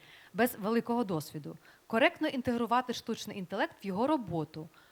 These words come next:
при цьому не зупинити його персональний розвиток як фахівця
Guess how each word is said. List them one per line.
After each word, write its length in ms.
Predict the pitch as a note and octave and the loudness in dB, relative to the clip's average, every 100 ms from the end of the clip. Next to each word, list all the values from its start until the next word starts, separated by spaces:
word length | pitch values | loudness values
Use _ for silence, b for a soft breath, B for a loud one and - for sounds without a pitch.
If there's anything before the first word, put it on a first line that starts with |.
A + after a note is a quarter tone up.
| _ | _
при 140 | A3 D4 | 0 0
цьому 480 | - C#4+ A3 F3+ | 4 6 6 4
не 140 | F3 A#3 | 2 2
зупинити 580 | B3+ C#4 D4 B3+ G3 G3+ | 0 2 2 2 0 0
його 280 | G3 F#3 | 0 0
персональний 600 | F#3+ F3+ - G3+ G3 F#3+ F#3+ | 0 -4 -4 2 4 4 2
розвиток 460 | G3 E3+ E3+ D#3+ | 0 0 -4 -4
як 160 | F3+ - | -4 -4
фахівця 600 | F3 D3 F#3 - F4 | -6 -6 -12 0 2